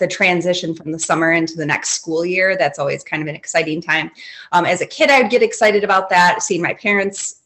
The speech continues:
you know, go into teaching and, um, kind of pursue their next year. And so I always liked that time of the year, the fall, where everything was getting started again,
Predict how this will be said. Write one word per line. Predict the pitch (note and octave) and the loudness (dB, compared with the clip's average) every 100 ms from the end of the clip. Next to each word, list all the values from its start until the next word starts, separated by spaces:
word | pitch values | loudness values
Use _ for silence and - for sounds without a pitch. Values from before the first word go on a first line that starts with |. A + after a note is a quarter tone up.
| - | -6
you | G3 | 0
know, | F3+ | 0
go | F3 F3+ | 2 2
into | F3+ F3+ | 2 -2
teaching | F3+ G3 F#3+ F#3 F3 E3+ | -4 -6 -4 -2 0 0
and, | D3+ D3 D3 G#3+ - - - | 0 -2 -6 -12 -20 -20 -8
um, | - - - C#3 - A2+ - | -6 -6 -6 -8 -10 -12 -6
kind | G#3+ | -4
of | F#3+ | -2
pursue | F#3 - G#3+ | -4 -2 2
their | F#3+ F#3 | 4 6
next | F3+ F3+ - | 4 2 2
year. | G3 F#3 | 4 6
And | F#3 | 4
so | F#3 G#3+ | 2 2
I | G#3 | 4
always | A#3+ D4 C#4+ | 4 4 0
liked | G3 F#3 F3+ F3+ | 0 2 2 2
that | F#3 D#3 | 0 0
time | - E3+ | 0 -2
of | D#3 | 0
the | D3+ | -2
year, | C#3 | -2
the | - | -2
fall, | D#3+ - D3+ D3 | -4 0 2 4
where | D3 | 4
everything | D#3 E3 E3 | 2 2 -2
was | D3+ C#3+ | -6 -4
getting | D#3 C#3+ | -4 -4
started | D3+ - D3 C#3+ | -4 0 0 -2
again, | C#3+ C#3+ C#3+ | -6 -2 -2